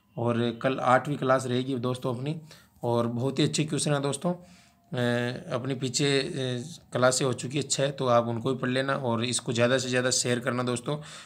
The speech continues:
और प्लीज़ आपने चैनल को सब्सक्राइब नहीं किया है तो नीचे लाल बटन है उसको दबाकर आप सबसे पहले चैनल को सब्सक्राइब कर लीजिए दोस्तों, और पास में घंटी का बटन है उसको दबा लीजिए। तो दोस्तों आज को वीडियो ये कैसा लगा आपको? अगर वीडियो अच्छा लगा तो दोस्तों वीडियो को लाइक करना बिल्कुल भी ना भूलें दोस्तों।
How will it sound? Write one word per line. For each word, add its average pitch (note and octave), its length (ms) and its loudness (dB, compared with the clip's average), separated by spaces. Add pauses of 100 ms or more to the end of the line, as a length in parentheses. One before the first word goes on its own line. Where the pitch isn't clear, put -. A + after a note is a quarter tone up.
(140)
और A#2+ 100 -4
प्लीज़ C#3+ 320 4
आपने C#3 560 4
चैनल B2+ 220 -2
को C3 120 -6
सब्सक्राइब C3 420 -2
नहीं B2 220 -2
किया C3 200 0
है B2+ 120 2
तो B2+ 180 -6
नीचे A2+ 320 -2
लाल A2 280 2
बटन A2+ 240 -4
है A#2+ 60 -2
उसको A2+ 180 -8
दबाकर G#2+ 300 -2
आप A2 120 -2
सबसे A2+ 240 -8
पहले A2 200 -4
चैनल A2 240 -10
को A2 100 -12
सब्सक्राइब A2+ 420 -6
कर A#2 60 -6
लीजिए A2 220 -2
दोस्तों, A2+ 300 -6 (760)
और A#2 80 -8
पास A#2+ 260 4
में B2 100 -2
घंटी A2+ 260 -2
का A#2+ 80 0
बटन A#2+ 240 0
है A#2+ 60 -2
उसको A2+ 220 -6
दबा A2+ 220 0
लीजिए। A#2 300 -2 (720)
तो - 80 -8
दोस्तों C#3+ 260 4
आज C3+ 180 8
को D3+ 120 -4
वीडियो C3 400 0
ये C#3 80 0
कैसा B2+ 280 -2
लगा C3 220 2
आपको? C3 260 0
अगर A#2+ 320 -6
वीडियो A#2 300 0
अच्छा A#2 180 -4
लगा B2+ 220 2
तो B2+ 120 -6
दोस्तों A#2 300 -4
वीडियो A2 240 -2
को A2+ 80 -2
लाइक A2 340 0
करना A2+ 180 -4
बिल्कुल A2 400 -6
भी A#2 100 -4
ना A2+ 120 -2
भूलें A2+ 240 -2
दोस्तों। A2+ 320 -8